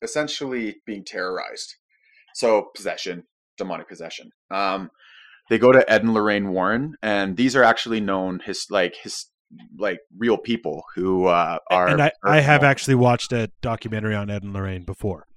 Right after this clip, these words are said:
Speaker 2: so I
Speaker 1: Yeah,
Speaker 2: know
Speaker 1: so
Speaker 2: who they are. So this is the movie of them.
Speaker 1: Yeah, so, like, I'm, like, you guys heard of Annabelle, uh, The Conjuring, all true stories from, like, the book of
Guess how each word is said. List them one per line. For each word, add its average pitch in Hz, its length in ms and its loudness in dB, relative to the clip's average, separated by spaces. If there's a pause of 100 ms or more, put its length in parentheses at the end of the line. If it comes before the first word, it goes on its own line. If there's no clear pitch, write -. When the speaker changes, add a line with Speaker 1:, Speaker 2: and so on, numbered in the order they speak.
(100)
Speaker 2:
so - 120 2
I 143 40 10
Speaker 1:
Yeah, 147 60 10
Speaker 2:
know 165 120 10
Speaker 1:
so 156 140 10
Speaker 2:
who 156 60 10
they 135 180 4
are. 117 160 2
So - 120 -2
this 147 180 2
is 151 120 0
the 135 80 2
movie 127 320 4
of 104 140 -4
them. 104 360 -4 (380)
Speaker 1:
Yeah, 120 280 6
so, 127 220 6
like, 120 220 6
I'm, 123 220 2
like, 110 200 0
you 117 60 0
guys 110 220 4
heard 110 100 2
of 104 160 -4
Annabelle, 104 760 4 (180)
uh, 95 300 2
The 90 120 -10
Conjuring, 98 520 -4
all 135 500 6
true 113 240 0
stories 98 640 0 (260)
from, 98 460 -2
like, 92 180 -4
the 92 80 -8
book 87 300 -6
of 78 240 -6